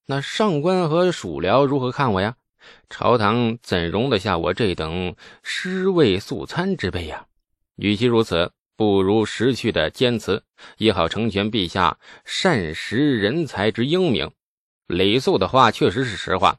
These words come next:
是他的心里话，因为李素实在是很心虚。前世对中医一窍不通，充其量知道几个土偏方，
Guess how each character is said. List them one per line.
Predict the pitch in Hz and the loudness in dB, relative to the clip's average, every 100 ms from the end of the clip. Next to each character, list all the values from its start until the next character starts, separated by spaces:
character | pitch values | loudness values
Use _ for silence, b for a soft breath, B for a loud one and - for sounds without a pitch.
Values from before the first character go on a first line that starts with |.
| _ | _
是 | - 123 | -4 0
他 | 104 | 2
的 | 104 | 0
心 | 90 120 | 0 -2
里 | 80 | -2
话， | 95 90 - _ | 0 -2 -4 _
因 | 101 | -2
为 | 113 107 | 2 2
李 | 80 | 0
素 | - 117 | -2 -4
实 | 95 98 | -4 0
在 | 127 | 0
是 | 98 | 0
很 | 92 80 | -2 -6
心 | 78 95 | -6 -4
虚。 | 90 90 - _ _ _ b b _ | -2 -4 -6 _ _ _ b b _
前 | - 139 220 | -2 2 2
世 | 202 180 | 4 4
对 | 156 | 4
中 | 147 185 185 | 2 2 2
医 | 180 156 | 2 0
一 | 143 | -4
窍 | 180 135 | -2 -2
不 | 107 | -2
通， | 117 170 185 b b b | -2 -2 -4 b b b
充 | - 208 | -2 -2
其 | 185 | 2
量 | 202 190 139 | 2 2 0
知 | 180 | 2
道 | 170 135 | 4 2
几 | 95 92 | 0 -4
个 | 143 | -4
土 | - | -6
偏 | - 131 | -4 -2
方， | 127 147 | 2 0